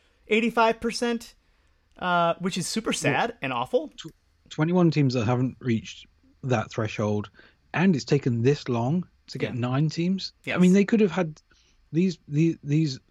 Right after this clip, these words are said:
Speaker 2: they're privileged athletes. They could have had the va-, access to the vaccine at any point.
Speaker 1: Yeah.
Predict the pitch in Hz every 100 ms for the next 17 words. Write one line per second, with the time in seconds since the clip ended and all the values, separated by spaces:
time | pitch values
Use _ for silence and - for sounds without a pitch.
0 | - 139 131 - 131 117 104 95 - 92
1 | - 101 87 117 110 - 107 95 117 95
2 | 95 104 110 - 117 - 110 92 110 104
3 | 104 - 98 - - - 127 120 110 104
4 | 107 95 - -